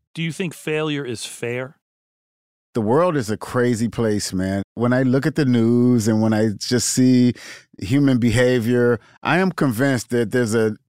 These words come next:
Speaker 2: equal amount of good and evil in the world. I'm, I'm convinced of that. So I don't know if it's fair, but it's a fact of life. Failure is a fact of life. And all of us have either faced it or we are about to.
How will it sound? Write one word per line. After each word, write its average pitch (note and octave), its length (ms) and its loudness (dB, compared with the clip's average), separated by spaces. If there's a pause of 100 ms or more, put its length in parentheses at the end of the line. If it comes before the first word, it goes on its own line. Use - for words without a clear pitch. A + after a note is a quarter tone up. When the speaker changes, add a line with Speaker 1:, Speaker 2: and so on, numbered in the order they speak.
(100)
Speaker 2:
equal C#3+ 300 0
amount B2 280 2
of F2+ 160 -6
good A#2 260 0
and A2 120 0
evil G2 320 -2
in F#2+ 80 -2
the F2+ 80 -2
world. E2 300 -6
I'm, A2+ 240 0
I'm A#2+ 160 0
convinced F#2+ 480 -4
of E2 80 -4
that. D2+ 180 -4
So F2+ 380 0 (100)
I B2 140 2
don't D3 160 2
know C#3 160 2
if G#2+ 80 -4
it's A2+ 160 -4
fair, B2+ 340 0
but G#2+ 140 -2
it's G2 100 -6
a A2 60 -8
fact G#2+ 300 -4
of D#2+ 100 -10
life. F#2 500 -4 (420)
Failure B2 400 0
is F#2+ 120 -2
a F#2 80 -4
fact G#2 420 -4
of E2 140 -12
life. E2+ 400 -8
And F#2 340 -8 (320)
all F3+ 220 2
of F3 140 -2
us D3+ 400 -2 (440)
have A2+ 340 -2 (140)
either A#2 300 -2
faced D3+ 440 -2
it F3 200 -2
or A#2 180 2
we A2+ 160 0
are A2 160 2
about G2 400 -2
to. - 180 -10